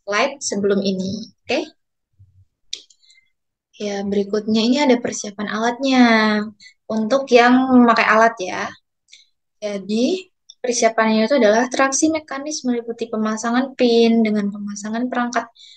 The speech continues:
halo di sekeliling kepala, di mana pin anterior dipasang satu sentimeter di atas masing-masing alis, dan dua pin posterior dipasang di ujung tengkorak dan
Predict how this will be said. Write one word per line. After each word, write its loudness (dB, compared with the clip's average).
halo 6
di 2
sekeliling -4
kepala, 2
di 0
mana -2
pin -10
anterior -2
dipasang -2
satu -2
sentimeter 0
di 0
atas -4
masing-masing -8
alis, -8
dan -4
dua 4
pin -4
posterior 0
dipasang -8
di -6
ujung -6
tengkorak -2
dan -2